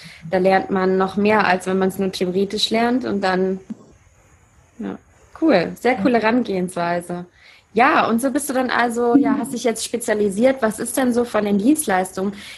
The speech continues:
Speaker 1: die du jetzt anbietest, was, was liebst du denn besonders? Oder sind das wirklich alle? Oder gibt es so eins, wo du sagst, das machst du eigentlich auch echt am liebsten?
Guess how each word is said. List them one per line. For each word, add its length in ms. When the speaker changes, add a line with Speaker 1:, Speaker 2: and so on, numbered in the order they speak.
Speaker 1:
die 80
du 80
jetzt 300
anbietest, 840
was, 260
was 200
liebst 200
du 40
denn 200
besonders? 600
Oder 180
sind 140
das 180
wirklich 320
alle? 540
Oder 160
gibt 220
es 120
so 80
eins, 300
wo 80
du 100
sagst, 580
das 120
machst 240
du 40
eigentlich 300
auch 160
echt 200
am 180
liebsten? 500